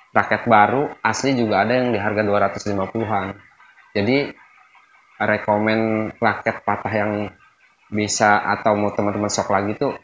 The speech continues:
eh, raketnya itu yang lumayan bagus atau harganya juga oke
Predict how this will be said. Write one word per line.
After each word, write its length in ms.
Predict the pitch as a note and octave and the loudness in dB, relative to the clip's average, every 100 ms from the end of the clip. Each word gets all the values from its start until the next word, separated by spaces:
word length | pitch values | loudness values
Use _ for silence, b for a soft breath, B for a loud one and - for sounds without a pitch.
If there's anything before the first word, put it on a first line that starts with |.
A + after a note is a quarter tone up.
| _ _ _ _ _ _ _ G2+ | _ _ _ _ _ _ _ -4
eh, 300 | G2+ G#2 G#2 | 0 0 0
raketnya 540 | G#2+ G2+ A2 G#2 G#2+ | 0 0 0 -2 0
itu 100 | C#3+ | 2
yang 160 | B2 G#2 | 2 2
lumayan 640 | G2 G2 G2 G2 G#2 G2 F#2 - | 2 2 2 0 -2 -4 -8 -6
bagus 480 | F#2 F#2+ A2 A2+ F2+ | -4 -2 -2 -2 -4
atau 240 | F#2+ G#2 | -2 -2
harganya 640 | G2+ F#2+ F#2 F#2 G#2+ G#2+ - _ _ _ _ | 0 -2 -2 -2 -2 -4 -10 _ _ _ _
juga 400 | G2 F#2+ G2+ - | -4 -2 -2 -2
oke 480 | G2 - A2 A2+ G2+ | -8 -2 -2 -2 -4